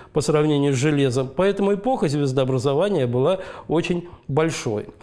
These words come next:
Рассеянные звёздные скопления – очень интересные объекты. Э, Считается, что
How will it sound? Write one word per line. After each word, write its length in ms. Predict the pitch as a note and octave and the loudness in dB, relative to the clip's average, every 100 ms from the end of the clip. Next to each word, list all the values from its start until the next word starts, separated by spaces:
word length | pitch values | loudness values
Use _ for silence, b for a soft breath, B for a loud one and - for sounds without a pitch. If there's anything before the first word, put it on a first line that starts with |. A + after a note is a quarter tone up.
| B | B
Рассеянные 640 | B2+ G3+ G3+ C4+ C#4+ B3 F3+ | 0 0 2 2 2 2 2
звёздные 380 | B3 G#3+ A3+ | 2 2 2
скопления – 560 | - G#3 G#3 A#3 B3 A3 | 2 0 2 2 2 4
очень 320 | A3 A3+ G#3 | 2 2 0
интересные 600 | G3+ E3+ F#3+ G3+ F#3 E3+ | 0 2 2 2 2 2
объекты. 560 | E3+ D3 C3+ G#2+ - G2+ B B B - | 2 2 0 0 -6 -8 B B B -2
Э, 540 | D3 D3 C#3+ C#3 G#2 - - - - | 0 2 2 0 -4 -12 -20 -20 -10
Считается, 800 | - A#3+ A3+ B3+ A#3 G3+ - F#3 | -4 -2 2 4 6 4 2 2
что 640 | - - F#3+ F#3 E3+ E3+ | 0 0 2 4 2 -2